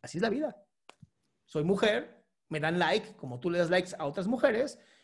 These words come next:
Mientras tú y yo nos conozcamos y nos amemos y nos guste estar uno con el otro, ¿cuál es el problema si otras personas dicen, 'Qué lindo'?"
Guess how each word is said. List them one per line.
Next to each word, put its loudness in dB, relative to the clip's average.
Mientras 2
tú 2
y 4
yo 4
nos -2
conozcamos 0
y -4
nos -2
amemos 2
y 0
nos 2
guste 2
estar 4
uno 4
con 2
el 4
otro, -2
¿cuál -8
es -12
el -12
problema -8
si -12
otras -10
personas -8
dicen, -4
'Qué -6
lindo'?" -2